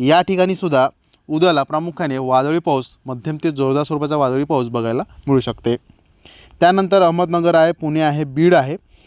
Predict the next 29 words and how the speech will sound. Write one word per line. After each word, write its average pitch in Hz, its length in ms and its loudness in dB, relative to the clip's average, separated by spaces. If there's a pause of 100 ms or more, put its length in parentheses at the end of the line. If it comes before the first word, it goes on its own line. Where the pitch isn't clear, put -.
(280)
या 160 240 4
ठिकाणीसुद्धा 190 580 -2
काही 156 300 -4
ठिकाणी 156 360 -2 (320)
हलका 147 280 0
किंवा 170 240 -4
मध्यम 151 340 -6
स्वरूपाचा 160 440 -2 (140)
वादळी 139 360 0
पाऊस 143 280 -2
राहण्याचा 139 560 -2 (180)
अंदाज 123 280 0
आहे. 120 200 0 (880)
सोबतच 185 640 2
सिंधुदुर्ग 170 380 0
आहे, 160 300 2 (680)
रायगड 147 360 2
आहे, 160 220 2
रत्नागिरी 156 500 -2
आहे, 151 320 2 (160)
या 143 260 2
ठिकाणीसुद्धा 180 640 0 (380)
हलक्या 147 300 -2
सरी 139 360 -2
उद्याला 147 320 0
प्रामुख्याने 143 500 -4
बघायला 123 340 -2
मिळू 151 160 0
शकते. 120 340 -6